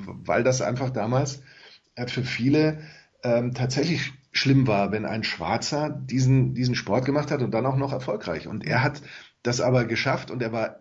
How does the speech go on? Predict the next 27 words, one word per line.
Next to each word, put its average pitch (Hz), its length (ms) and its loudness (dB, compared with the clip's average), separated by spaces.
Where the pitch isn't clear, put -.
immer, 180 280 -2
soweit 120 380 -2
ich 131 180 -6
das, - 500 -4
äh, 117 120 -12
in 98 120 -6
irgendeiner 131 240 0
Form, 135 180 2
ich 127 100 -2
habe 117 120 0
ihn 110 100 -2
nie 135 200 2
persönlich 123 540 0
gesehen 113 280 0
leider, 131 560 2
ähm, 117 380 0
mitgekriegt 131 520 0
habe, 123 320 2
immer 151 280 2
einer, 131 220 0
der, 113 280 0
der 101 120 -4
positiv 127 680 -4
war, 113 300 4
der 110 180 0
nie, 135 560 0
ähm, 107 600 -2